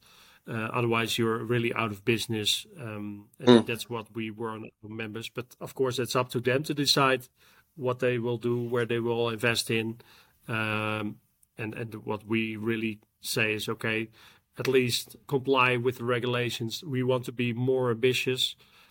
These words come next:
Speaker 1: um, as Dutch ship owners, which is of course good. Um,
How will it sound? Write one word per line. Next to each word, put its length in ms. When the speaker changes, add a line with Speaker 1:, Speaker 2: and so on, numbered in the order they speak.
Speaker 1:
um, 680
as 180
Dutch 200
ship 280
owners, 440
which 200
is 80
of 140
course 240
good. 300
Um, 560